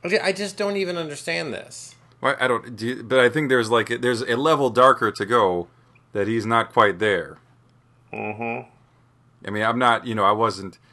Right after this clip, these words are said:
Speaker 2: gonna say it, but,
Speaker 1: Wait.
Speaker 2: you know.
Speaker 1: Are you talking about Mida?
Speaker 2: No, no, I was, I was
Speaker 1: Oh,
Speaker 2: more along
Speaker 1: sorry.
Speaker 2: the lines of, uh, Chauncey.
Speaker 1: Just putting her outside the office and
Speaker 2: Pretty much.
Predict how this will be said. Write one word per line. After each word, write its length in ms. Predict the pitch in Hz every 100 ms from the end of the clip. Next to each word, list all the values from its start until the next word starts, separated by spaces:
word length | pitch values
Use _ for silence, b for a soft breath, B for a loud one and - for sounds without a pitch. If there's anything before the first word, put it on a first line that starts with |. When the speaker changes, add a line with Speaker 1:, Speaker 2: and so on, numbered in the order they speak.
| b b
Speaker 2:
gonna 200 | 107 95
say 300 | 90 143 123
it, 100 | 117
but, 80 | -
Speaker 1:
Wait. 220 | 139 127 - - -
Speaker 2:
you 120 | 107
know. 280 | 90 85 -
Speaker 1:
Are 80 | 120
you 140 | 123
talking 380 | 127 147 151 151
about 420 | 120 120 113 110 - _ _ _
Mida? 720 | 120 120 123 127 143 165 - -
Speaker 2:
No, 420 | 127 190 127 82 -
no, 200 | 113 135
I 80 | 95
was, 180 | 92 -
I 80 | 101
was 140 | 98
Speaker 1:
Oh, 60 | 104
Speaker 2:
more 160 | 117
along 200 | 117 117
Speaker 1:
sorry. 100 | 82
Speaker 2:
the 60 | 107
lines 280 | 110 110 104
of, 220 | 98 92
uh, 160 | 95 90
Chauncey. 560 | - 127 127 - - _ _ _ _ _ _ _ _ _ _ _ _ _ _ b b b b _ _ _
Speaker 1:
Just 280 | 113 117 -
putting 200 | 147 135
her 60 | 123
outside 340 | 123 131 131
the 120 | 120
office 400 | 113 127 160 147
and 140 | 113 98
Speaker 2:
Pretty 140 | 123
much. 440 | 135 117 - -